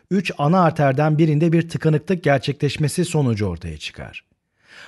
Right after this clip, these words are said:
Bunun baş dönmesi ve denge kaybıyla sonuçlanmasının sebebi ise beyinciğin hareketlerimizin ana koordinatörü olmasıdır.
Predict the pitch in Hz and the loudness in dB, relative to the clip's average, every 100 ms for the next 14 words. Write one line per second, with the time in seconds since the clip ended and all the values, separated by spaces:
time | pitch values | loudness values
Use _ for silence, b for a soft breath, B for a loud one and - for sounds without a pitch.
0 | B 123 147 170 135 135 - 123 113 113 | B 2 4 4 4 2 2 0 0 -2
1 | - 135 135 127 123 127 135 170 147 143 | -2 0 0 0 0 0 0 0 2 2
2 | 156 147 139 135 135 - 135 135 135 175 | 2 0 0 -2 -2 0 0 0 -2 -2
3 | 220 185 135 90 80 69 - 135 170 175 | -2 -2 -2 -2 -4 -10 -6 -2 -2 -2
4 | B B B 123 127 127 117 139 175 175 | B B B 2 2 2 2 2 2 0
5 | B B 131 135 143 - 143 143 139 190 | B B -2 0 0 2 2 2 2 0
6 | 185 147 147 180 - 147 151 143 151 - | 0 0 0 0 0 4 4 4 0 2
7 | 156 175 151 110 90 76 65 - - | 2 4 4 2 -4 -8 -16 -20 -20